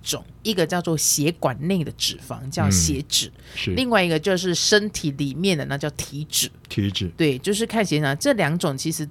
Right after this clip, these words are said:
Speaker 1: 对我们的健康来讲是有帮助的啦。如果你的体脂肪或者是血脂肪都是超标的，其实还是要稍微注意一下自己的健康，因为中年之后我们在乎的就是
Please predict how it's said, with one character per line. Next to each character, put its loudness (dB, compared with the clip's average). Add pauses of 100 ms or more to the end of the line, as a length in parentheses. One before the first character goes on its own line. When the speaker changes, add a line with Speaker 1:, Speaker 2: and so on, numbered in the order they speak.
Speaker 1:
对 4
我 6
们 -6
的 -2
健 2
康 0
来 -2
讲 -4
是 -4
有 2
帮 -4
助 -4
的 -10
啦。 -12 (280)
如 4
果 4
你 0
的 2
体 -4
脂 -2
肪 -2
或 -2
者 -2
是 -4
血 -4
脂 -8
肪 -6
都 -2
是 -4
超 2
标 2
的， 2
其 -4
实 -4 (280)
还 -4
是 0
要 2
稍 0
微 4
注 -4
意 0
一 -2
下 0
自 -6
己 2
的 2
健 0
康， -2
因 -2
为 0
中 0
年 0
之 0
后 4
我 2
们 -4
在 2
乎 2
的 4
就 -2
是 -2